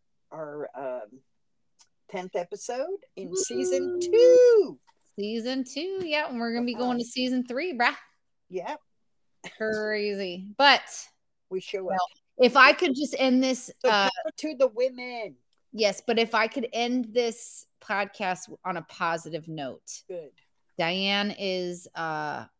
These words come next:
Speaker 2: my role model.
Speaker 1: Oh.
Speaker 2: You are. You're, you're one of my role models, really.
Speaker 1: Oh, that makes me feel so good. Thank you so much
Speaker 2: I love you.
Speaker 1: for that.
Speaker 2: So
Speaker 1: I love you too.
Speaker 2: uh,
Speaker 1: Thank
Speaker 2: we are powerful and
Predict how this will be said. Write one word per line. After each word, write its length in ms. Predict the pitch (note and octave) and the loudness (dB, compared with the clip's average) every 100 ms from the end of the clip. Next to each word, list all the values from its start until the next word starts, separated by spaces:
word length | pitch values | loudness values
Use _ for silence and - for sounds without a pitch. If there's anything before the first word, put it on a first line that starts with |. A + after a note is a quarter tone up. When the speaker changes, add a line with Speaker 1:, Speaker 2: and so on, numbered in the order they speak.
| - | -10
Speaker 2:
my 220 | E3+ D#3+ | -6 -6
role 200 | D3+ C#3 | -6 -8
model. 420 | - - - E3 _ _ _ _ _ | -10 -18 -18 -20 _ _ _ _ _
Speaker 1:
Oh. 560 | G3 E3+ D3 C3+ A#2+ A#2 A#2 _ _ _ _ | -16 -14 -14 -18 -20 -20 -20 _ _ _ _
Speaker 2:
You 200 | G#3 C#4 | 0 4
are. 260 | A#4+ F4 F3 | 4 4 0
You're, 280 | G3 A3 A#3 | 0 2 2
you're 240 | A#3 A#3+ | 2 0
one 200 | A#3 C4 | 2 2
of 140 | C#4 A#3+ | 0 0
my 240 | B3 A#3 | 0 0
role 180 | A3+ A#3 | 0 -2
models, 580 | A3 F#3+ F3 E3 - - | -2 0 -2 -2 -6 -10
really. 320 | G#3 A3 F3+ - | -2 0 0 -4
Speaker 1:
Oh, 800 | G3+ G3 F3+ E3+ D#3+ D3 C#3 D3+ _ _ | -8 -6 -6 -6 -8 -10 -12 -16 _ _
that 200 | G#3+ G#3 | -12 -10
makes 240 | F3 E3+ - | -14 -20 -18
me 140 | D#3+ - | -20 -14
feel 200 | D#3 D#3 | -10 -10
so 300 | - G#3 E3 - C#3+ | -4 -4 -4 -12 -6
good. 320 | D3 C3+ C#3+ | -4 -4 -6
Thank 240 | G#3+ F#3 E3 - | -10 -10 -12 -14
you 140 | D#3 | -14
so 240 | - D#3 | -6 -6
much 500 | C3+ B2+ C3 - - F#3+ | -6 -12 -14 -14 -10 -4
Speaker 2:
I 80 | F#3+ | -2
love 220 | F#3+ F3+ | 0 -2
you. 180 | D#3 D3+ F3 | -4 -8 -8
Speaker 1:
for 100 | E3+ | -8
that. 240 | C#3+ C3 | -8 -10
Speaker 2:
So 60 | D#3 - - | -12 -14 -12
Speaker 1:
I 60 | E3+ | -6
love 200 | F3 E3 | -6 -8
you 160 | E3+ - | -14 -12
too. 220 | D#3+ B2 - C#3+ _ _ _ _ _ _ _ _ _ - | -12 -12 -14 -20 _ _ _ _ _ _ _ _ _ -8
Speaker 2:
uh, 260 | E3+ D#3+ D#3 | 0 0 0
Speaker 1:
Thank 120 | F#3+ | -6
Speaker 2:
we 100 | G#3+ | 2
are 120 | G3+ | 2
powerful 960 | G3 A#3+ C4 D#4 E4+ E4+ E4+ F4 F#4+ - | 2 2 4 6 6 2 -2 0 -2 -6
and 360 | - F#3+ F#3+ F#3 | -6 -4 -4 -6